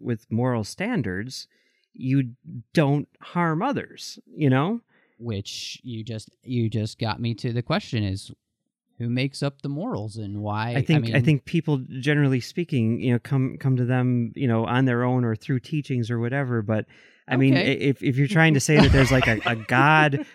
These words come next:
Speaker 1: who says this is right and this is wrong, I say that's ridiculous i-, in the sense that people without a, a spiritual,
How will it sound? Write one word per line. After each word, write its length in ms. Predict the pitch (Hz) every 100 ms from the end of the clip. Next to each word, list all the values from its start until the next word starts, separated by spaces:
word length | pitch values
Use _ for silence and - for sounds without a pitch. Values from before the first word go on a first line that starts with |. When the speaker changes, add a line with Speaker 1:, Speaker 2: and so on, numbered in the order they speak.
| 226
Speaker 1:
who 100 | 135
says 380 | - 131 117 107
this 200 | 147 -
is 140 | 117
right 280 | 123 139 143 123
and 120 | 120
this 160 | 139
is 160 | 131 117
wrong, 380 | 143 139 131 123
I 160 | 135 139
say 460 | - 143 131 120 76 _ 117 113
that's 540 | 147 139 135 - - - _ _ _ -
ridiculous 800 | 180 170 208 - 175 147 104 - -
i-, 40 |
in 300 | 135 - 165
the 60 | 156
sense 380 | - 202 185 -
that 280 | 170 165 - - - _
people 340 | 180 165 170
without 540 | 160 151 123 131 180 180
a, 200 | 160 147 -
a 40 | 143
spiritual, 960 | - - 160 165 - 151 151 147 127